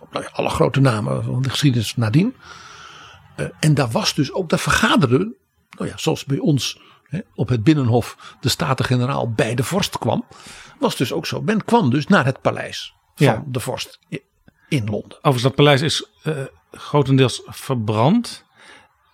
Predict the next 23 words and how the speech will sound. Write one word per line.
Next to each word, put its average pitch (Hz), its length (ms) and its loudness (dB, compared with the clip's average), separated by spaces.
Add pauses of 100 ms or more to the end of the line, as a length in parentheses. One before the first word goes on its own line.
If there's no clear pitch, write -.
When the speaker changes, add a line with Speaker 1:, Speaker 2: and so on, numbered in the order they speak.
(120)
Speaker 2:
En, 135 500 2
eh, 117 360 -2
eh, 113 80 -12 (800)
het 135 520 -8
parlementaire 135 680 4
deel, 117 420 0 (500)
eh, 139 160 -8
dat 135 200 -2
is 131 320 -6
hard - 680 -6
aan, 139 500 0
eh, 127 240 -6
renovatie 131 600 2
toe, 139 200 -4
net 131 180 0
zoals 120 160 -4
het 123 100 0
Nederlandse 127 760 0
Binnenhof. 139 640 0 (800)
Alleen 131 520 2 (220)
daar 139 340 4
zou 147 260 6
het, - 380 -4